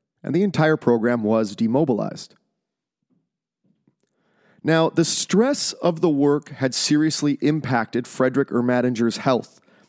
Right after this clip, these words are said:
and he had passed away in eighteen sixty-nine. McMicken, on the other hand, continued to live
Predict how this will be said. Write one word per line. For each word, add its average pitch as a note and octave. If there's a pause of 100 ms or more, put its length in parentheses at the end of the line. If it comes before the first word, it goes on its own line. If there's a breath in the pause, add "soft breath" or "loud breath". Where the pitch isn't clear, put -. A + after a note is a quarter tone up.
and A2+
he E3
had F#3
passed D3+
away B2
in B2
eighteen A2+
sixty-nine. A2 (1080)
McMicken, C#3
on A#2+
the A2+
other A2
hand, A2+
continued A3+
to G#3+
live C3+